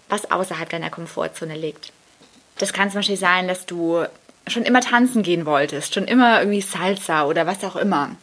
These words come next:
Aber du hast dich nicht getraut, weil dein Partner, der wollte vielleicht auch nie und alleine wolltest du dann auch nicht, klar.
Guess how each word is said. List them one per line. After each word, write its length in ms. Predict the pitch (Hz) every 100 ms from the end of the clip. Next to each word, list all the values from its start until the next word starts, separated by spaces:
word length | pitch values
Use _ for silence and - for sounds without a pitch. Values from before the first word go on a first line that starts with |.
| _ -
Aber 140 | 233
du 120 | 269
hast 180 | 262 269
dich 80 | 262
nicht 180 | 254 -
getraut, 440 | - 160 - - - - - -
weil 120 | 160
dein 200 | 208 208
Partner, 400 | 233 269 339 330
der 140 | 262
wollte 240 | 208 285 262
vielleicht 320 | - 147 -
auch 160 | -
nie 240 | 170 170 277 - _ _ -
und 480 | 247 233 233 226
alleine 640 | - 202 190 247 269 269 262 -
wolltest 320 | 202 208 208
du 40 | 180
dann 120 | -
auch 180 | 175 240
nicht, 300 | 339 415 -
klar. 380 | 185 185 277